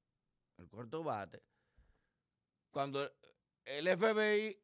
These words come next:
hace el, el raid, que hace el allanamiento, agarran un cuadro de él en vestido azul y tacones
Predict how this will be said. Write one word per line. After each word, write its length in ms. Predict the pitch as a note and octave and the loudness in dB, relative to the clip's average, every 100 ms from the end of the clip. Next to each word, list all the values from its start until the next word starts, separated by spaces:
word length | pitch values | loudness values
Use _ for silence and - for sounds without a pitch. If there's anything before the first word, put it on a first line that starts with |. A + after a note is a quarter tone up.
| _ | _
hace 320 | - C#3+ E3+ | -2 0 2
el, 100 | F#3 C#3+ | 0 0
el 200 | E3 D#3 | -2 2
raid, 440 | E3 D3+ C#3+ B2+ | 4 4 0 -4
que 100 | B2 | -2
hace 160 | C3+ C#3+ | -2 0
el 60 | |
allanamiento, 720 | D#3+ D#3+ D#3+ D#3 B2 A2 D#3+ - | 0 0 -2 -2 -4 -4 -10 -6
agarran 380 | B2 C#3 C#3 D#3+ | 0 2 2 0
un 160 | F3+ | -4
cuadro 380 | D#3 E3+ D#3 E3+ | -4 0 0 0
de 280 | F3 E3+ D3+ | 0 0 2
él 160 | F3+ - | -2 -6
en 320 | C3+ D3 C#3+ | -8 -6 -6
vestido 420 | C3+ A2+ C#3 D3 D#3 | -6 -8 -8 -4 -2
azul 320 | D#3+ D3+ D#3+ | -2 -4 -4
y 60 | |
tacones 720 | D#3+ C3+ - F3 B3+ A3 G#2+ | -2 -6 0 4 4 4 -4